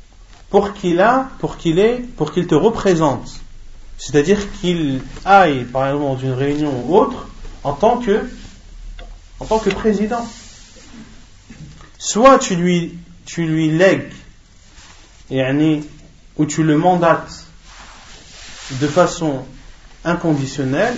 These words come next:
ou de façon conditionnelle. Par exemple, tu dis, voilà, moi, tu me représentes à telle, à telle réunion, mais tu parles que de tel et de tel sujet. Les autres sujets, tu dis, le président,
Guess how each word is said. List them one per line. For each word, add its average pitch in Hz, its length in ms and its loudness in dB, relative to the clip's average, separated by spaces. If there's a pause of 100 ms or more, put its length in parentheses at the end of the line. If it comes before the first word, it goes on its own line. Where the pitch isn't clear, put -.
ou 185 100 0
de 175 80 -2
façon 170 340 -2
conditionnelle. 156 600 -4
Par 120 120 -2
exemple, 151 180 -4
tu 135 60 -8
dis, 143 60 -4
voilà, 131 260 0
moi, 170 400 2 (680)
tu - 140 -2
me 139 100 2
représentes 165 540 2
à 135 60 -2
telle, 170 240 2
à 123 260 2
telle 180 160 2
réunion, 139 580 -2
mais 131 120 -4
tu 131 120 -10
parles 127 240 -4
que 190 100 -4
de 151 100 -4
tel 208 280 -2
et 156 60 -4
de 131 120 -10
tel 160 160 -8
sujet. 127 380 -12 (380)
Les 123 140 -6
autres 156 200 -8
sujets, 143 420 -6 (640)
tu 131 140 -10
dis, 143 260 -4 (400)
le 120 160 -6
président, 131 460 -6